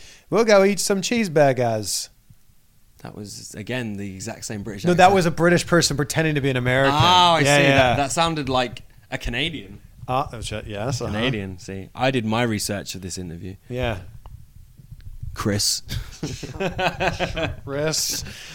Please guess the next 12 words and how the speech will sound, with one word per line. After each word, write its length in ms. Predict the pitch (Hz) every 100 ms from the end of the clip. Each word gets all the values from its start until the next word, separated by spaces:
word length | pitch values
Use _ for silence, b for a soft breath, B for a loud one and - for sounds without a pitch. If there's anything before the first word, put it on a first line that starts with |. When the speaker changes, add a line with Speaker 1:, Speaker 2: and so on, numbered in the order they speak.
| B -
Speaker 1:
Um, 460 | 156 156 147 139 - -
I 100 | 214
wanna 180 | 269 196
say 160 | 185
congratulations 800 | 151 139 143 123 117 120 117 117
to 100 | -
you. 220 | 104 92 92
Speaker 2:
Thank 140 | 107
Speaker 1:
I, 80 | 120
Speaker 2:
you. 60 | -
Speaker 1:
I 40 | 120
mean, 500 | 123 120 117 101